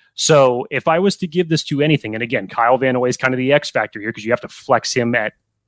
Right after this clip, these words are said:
really either position. He could stand, he could stand in for you in any type of emergency standpoint. And I think that Brandon Staley really has this plan for him that he's going to move him all over the field.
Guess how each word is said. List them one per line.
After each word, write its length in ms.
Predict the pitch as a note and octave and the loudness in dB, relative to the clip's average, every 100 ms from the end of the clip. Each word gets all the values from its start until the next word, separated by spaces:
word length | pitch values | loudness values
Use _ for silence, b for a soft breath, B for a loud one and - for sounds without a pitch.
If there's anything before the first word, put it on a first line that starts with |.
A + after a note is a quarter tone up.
| _ | _
really 340 | C3+ B2 F#3 C3 | -4 2 4 2
either 300 | C3 B2+ A2+ | -2 -4 -4
position. 540 | - G#2+ B2 - G#2 | -6 -2 0 0 -4
He 100 | F#2+ | -6
could 160 | A#2 A2 | -6 -2
stand, 400 | - B2 A#2+ A#2+ | -2 0 -2 -4
he 140 | B2 | -8
could 140 | A#2 A2+ | -8 -6
stand 360 | - A#2+ A2+ | -4 -4 -4
in 160 | A#2 B2+ | -2 -4
for 160 | - A#2 | -4 -6
you 220 | A2 G#2 | -6 -6
in 80 | G#2+ | -6
any 180 | C#3 D#3 | 2 2
type 240 | B2+ G#2+ G#2+ | 4 -2 -2
of 120 | G2+ | -8
emergency 520 | G2+ G#2+ G2+ F#2+ G#2 | -6 -4 -2 -4 -2
standpoint. 640 | - A2 G2+ - G#2 G#2+ - B B - | -2 -2 -4 -4 -4 -4 -6 B B -2
And 140 | D3+ | 2
I 100 | D#3 | 4
think 280 | - A3 G#3+ | 4 2 2
that 100 | D3+ | 0
Brandon 300 | C3 D3 C3+ | 2 2 0
Staley 280 | - D#3+ B2 | 0 0 0
really 280 | B2 C3 | -2 -2
has 280 | F#2 A#2+ A2+ | 0 0 2
this 160 | A2 G2+ | -2 -6
plan 360 | - C3 B2+ | -2 0 2
for 140 | B2 G#2 | 0 -6
him 100 | G#2+ | -8
that 100 | G#2+ | -8
he's 200 | G2+ A2 | -6 -2
going 220 | A#2 A2 | 0 0
to 60 | G#2 | 0
move 260 | A2 A#2 | 0 0
him 160 | A#2+ G#2+ | 0 0
all 300 | G#2 G#2+ G#2 | 2 2 2
over 160 | F#2+ | -4
the 80 | G2 | -12
field. 420 | - D#3 A#2+ G2+ | 2 6 6 4